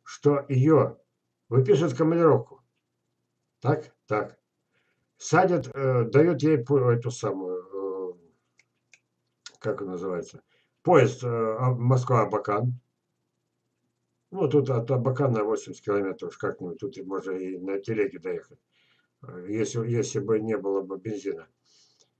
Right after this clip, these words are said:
И, а, её, ну, естественно, с-, спецназ сбежать может. Кому охота ехать на смешку?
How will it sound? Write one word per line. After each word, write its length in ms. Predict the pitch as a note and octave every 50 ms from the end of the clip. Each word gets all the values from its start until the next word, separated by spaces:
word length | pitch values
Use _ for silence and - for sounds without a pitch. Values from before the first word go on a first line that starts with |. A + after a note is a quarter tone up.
| _ _ _ _
И, 100 | - D3 D3
а, 200 | C3+ C3 B2+ - B2
её, 380 | B2 A#2+ B2+ B2 A2+ A2 G2+ - -
ну, 260 | - A2 A#2 B2 G#2
естественно, 560 | G2 G2 - - B2 G#2+ - - G2+ G2 F#2+ F#2
с-, 200 | - - - -
спецназ 680 | - - A#2+ G#2+ F#2+ - G#2 A2 A#2+ C3 B2 B2 - -
сбежать 500 | F2 E2 F2 G2+ G2+ F#2 G2 F#2 - -
может. 340 | G#2 G#2+ G2+ A2 G2+ - _ _ _ _ _ _ _ _ _ _ _ _ _ _ _
Кому 240 | _ B2 C3+ D3 C#3
охота 340 | A#2 - - A2+ G2+ G2+ G#2+
ехать 380 | A2 A#2 - - G2+ F2 -
на 100 | G2+ G2+
смешку? 480 | G2 - - G#2+ F#2+ F2+ - - _ -